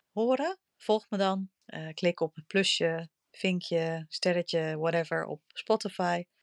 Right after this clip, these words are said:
eh, Apple Podcasts. Ik heb, eh, tegenwoordig ook een YouTube-kanaal, Expat to Repat, Mirjam de Bakker, waar dan, eh, de videoversies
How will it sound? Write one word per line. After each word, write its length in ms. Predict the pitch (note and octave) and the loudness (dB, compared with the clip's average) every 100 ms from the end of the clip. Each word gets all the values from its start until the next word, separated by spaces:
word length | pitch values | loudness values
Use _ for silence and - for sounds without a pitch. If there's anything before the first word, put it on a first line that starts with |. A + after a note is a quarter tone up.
| _ | _
eh, 440 | - E3 D#3+ D#3+ D#3 | -8 -6 -6 -6 -2
Apple 260 | G3 G3+ G3 | 0 0 0
Podcasts. 880 | F3+ E3+ E3+ E3+ E3+ - - - - | -2 0 2 2 2 -2 -4 -4 -8
Ik 120 | - | -8
heb, 180 | E3+ D#3 | -6 -4
eh, 220 | D#3 D3+ | -4 -4
tegenwoordig 440 | D3 F3 E3 E3 D#3+ | -4 -2 2 2 2
ook 140 | D3+ | 0
een 80 | F#3 | 2
YouTube-kanaal, 840 | D#4+ D#4+ D4 - B3 A#3+ A3+ A3+ - - - | 2 2 0 2 6 8 8 6 -2 -20 -4
Expat 400 | A3 - G#3+ G3+ | -4 0 0 2
to 140 | G#3 | 2
Repat, 500 | G3+ F#3+ F#3+ F#3+ - | 2 2 0 0 -2
Mirjam 280 | F#3 F3 E3+ | -4 -2 -2
de 80 | E3+ | 0
Bakker, 380 | E3+ E3+ E3 - _ _ _ - E3+ | 0 0 -2 -4 _ _ _ -14 -6
waar 220 | D3 D3 | -4 -2
dan, 300 | D3+ D#3 D3 | -4 -4 -6
eh, 180 | C#3+ - | -10 -12
de 120 | D#3 | -12
videoversies 1000 | - F#3+ F3+ F3+ F3+ E3+ E3+ D#3+ D3+ - | -2 0 2 2 2 2 0 -2 -2 -2